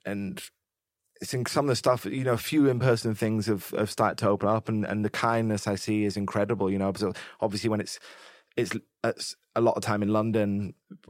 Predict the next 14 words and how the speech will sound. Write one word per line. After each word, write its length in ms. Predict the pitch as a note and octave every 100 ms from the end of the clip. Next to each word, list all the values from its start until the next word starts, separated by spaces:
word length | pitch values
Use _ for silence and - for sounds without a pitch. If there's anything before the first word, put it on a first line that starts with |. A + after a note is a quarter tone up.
| -
I 80 | G2+
don't 140 | G#2+
know 80 | F#2
where 120 | G2
the 80 | G2
government 280 | G2 F2+ E2
restrictions 480 | F2 G2+ - G2+
are 60 | F#2+
at 120 | F#2+
with 100 | G#2
stuff, 200 | - F#2+
but 80 | -
it's 100 | -
like, 160 | F#2+